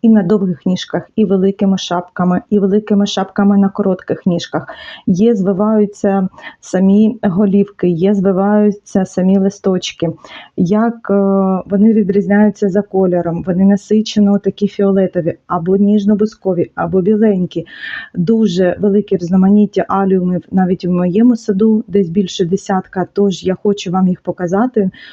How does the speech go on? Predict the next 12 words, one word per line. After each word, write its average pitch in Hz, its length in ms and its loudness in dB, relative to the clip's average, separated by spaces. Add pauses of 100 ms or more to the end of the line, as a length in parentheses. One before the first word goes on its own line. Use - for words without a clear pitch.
(140)
в 196 40 -4
майбутніх 190 500 0
відео. 208 440 2 (300)
Я 185 120 0
думаю, 190 300 2
що 180 140 -8
це 190 160 -2
вже 185 180 -2
буде, 175 400 -2 (400)
а, 175 280 -4
наступної 190 560 0
весни. 202 480 2